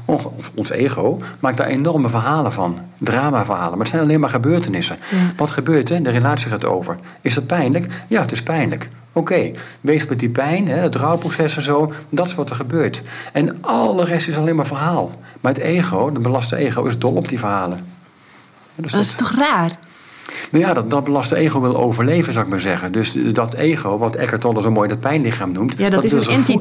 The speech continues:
Speaker 2: entiteit, zegt hij de hele tijd. Dat is een entiteit wat ook wil bestaan.
Speaker 1: Ja, nou ja, zo zou je het kunnen zien. En, eh, misschien is het ook wel zo, dat weet ik niet. Want het zou zelfs ook buiten jouw lichaam kunnen bestaan, die entiteit. Het kan zo'n energiewolk zijn, zou ik maar zeggen...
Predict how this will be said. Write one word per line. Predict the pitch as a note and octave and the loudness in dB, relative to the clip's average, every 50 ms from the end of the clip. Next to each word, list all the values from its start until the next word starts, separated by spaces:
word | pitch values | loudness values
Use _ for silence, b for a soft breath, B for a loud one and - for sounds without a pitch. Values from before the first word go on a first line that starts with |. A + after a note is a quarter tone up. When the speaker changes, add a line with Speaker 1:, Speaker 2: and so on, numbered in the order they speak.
| A3 G3+ | 2 2
Speaker 2:
entiteit, | A#3 B3+ C4+ A#3+ G3+ F#3 | 2 2 2 2 0 0
zegt | - - E3+ D#3 - - | -2 -2 -4 -2 -2 0
hij | E3+ D#3+ D#3 | 0 0 2
de | D#3+ | 2
hele | D#3 D#3+ D#3 D#3 D#3 | 2 2 2 2 0
tijd. | D#3 C#3 C3+ C#3+ C#3+ | 0 -2 -2 0 0
Dat | E3+ E3+ | 0 0
is | - | 0
een | F3+ F3 | 0 2
entiteit | - G3 G3 - F3 F3+ - G3 A#3 B3 A#3 | 2 2 2 2 2 2 2 0 2 2 0
wat | G3+ G3 | 0 2
ook | - G#3+ A3+ G3 | 2 2 2 2
wil | F3 E3+ E3 D#3 D3 D#3 | 2 2 2 2 0 0
bestaan. | D#3+ D#3 - - B2 C3 G#2+ - - D3+ | -2 -2 -2 -2 -4 -4 -4 -4 -2 0
Speaker 1:
Ja, | F3+ G3+ G3+ E3 | 2 2 4 4
nou | B2+ B2+ D#3 | 4 2 2
ja, | F3 F3 C3+ | 2 2 0
zo | A#2+ A#2 D3+ D3+ | 0 0 0 0
zou | C#3 C#3+ | 0 0
je | C3 | -2
het | A#2 - | -2 -4
kunnen | A#2 A2 A2+ A2+ | -4 -2 -2 0
zien. | B2 E3+ F3+ C#3 - - - B B B B | 0 2 2 0 0 -2 -6 B B B B
En, | - - C3 C3 B2 - - B2+ B2+ B2+ | -4 -4 -2 -2 0 0 2 2 2 2
eh, | B2 | 2
misschien | A#2+ A#2 A#2+ B2 A#2+ - - C#3+ - | 2 2 2 0 0 0 0 0 0
is | - G#3 G3 F3+ | 2 2 2 2
het | D#3+ C#3 | 2 2
ook | A#2+ A2 - | 2 0 0
wel | G#2+ F#2+ | -2 -2
zo, | F2 G#2 G#2+ A#2+ | 0 0 0 0
dat | C3+ B2 | 0 0
weet | A#2+ D3+ D#3+ D3+ | 2 2 2 2
ik | B2+ F2 | 2 0
niet. | F#2 A2 A#2 | 0 0 0
Want | A#2+ B2+ B2 B2 | 0 0 2 0
het | B2 A#2+ | 0 0
zou | - - C3 B2+ A#2 | 0 0 0 0 0
zelfs | A#2 C3 C3 B2 A#2+ | 0 0 0 0 0
ook | - A#2 A2 A2+ - - - - - - - - - _ _ _ _ _ _ _ B B B B B _ _ | 0 0 -2 -2 -6 -10 -16 -18 -20 -20 -20 -20 -20 _ _ _ _ _ _ _ B B B B B _ _
buiten | - - - - - - D3+ A#2 A#2+ A#2 | -6 -2 0 0 2 2 0 0 -2 0
jouw | A#2 A2+ | 0 0
lichaam | C3 D#3+ - - A#2 G2+ - | 0 0 0 0 -2 -2 -2
kunnen | G2+ F#2+ F#2 F2 | -2 -4 -4 -4
bestaan, | F2 - - G2+ F#2+ F#2 F2+ F2+ F2+ - | -4 -4 -4 -4 -4 -4 -4 -6 -8 -8
die | - - - | -4 -4 -2
entiteit. | G#2 A2 A#2+ A2+ G#2+ G2+ F#2 | -2 -2 -2 -2 -2 -2 -2
Het | F#2 G2 | -2 -2
kan | - A#2+ A2+ | 0 0 2
zo'n | A#2 B2+ C#3 D3 D3+ | 2 2 2 2 2
energiewolk | - C3 B2 B2 A#2 A#2 A#2+ D3+ F3+ F3+ D#3+ C#3+ A#2+ - A2+ A#2+ B2 G#2 G2 - | 2 2 4 4 4 4 4 2 2 2 2 0 0 0 0 2 2 2 0 0
zijn, | - - - F#2+ G2 A#2+ D3 D3+ | -2 -2 0 0 0 0 -2 -2
zou | A2 G#2+ | -4 -4
ik | G#2 | -4
maar | G2+ G2 | -4 -2
zeggen... | G2+ G#2 F#2+ - - E3+ F3+ | -2 -2 -2 -2 -2 -4 -4